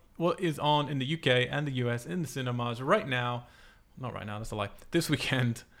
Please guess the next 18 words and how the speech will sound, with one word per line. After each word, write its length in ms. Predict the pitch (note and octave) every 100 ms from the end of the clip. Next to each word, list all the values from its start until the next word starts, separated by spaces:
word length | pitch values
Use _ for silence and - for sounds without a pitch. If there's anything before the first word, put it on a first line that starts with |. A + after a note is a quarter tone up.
| - - -
Um, 520 | C3 A#2+ B2 A#2+ A#2+ - - - _
not 300 | - F3+ F#3+
all 160 | - F3+
the 80 | F3
same 180 | F3 E3+
stuff 280 | - F3+
this 120 | - -
week. 140 | G#2+
It's 100 | A2+
a 20 |
bit 140 | D3+ E3
confusing. 760 | C#3+ B2 - C#3+ - D3+ A#2
There's 120 | G2+ G#2
quite 160 | C#3+
a 40 | C3
lot 100 | B2+
of 80 |
films. 260 | B2 A2+ -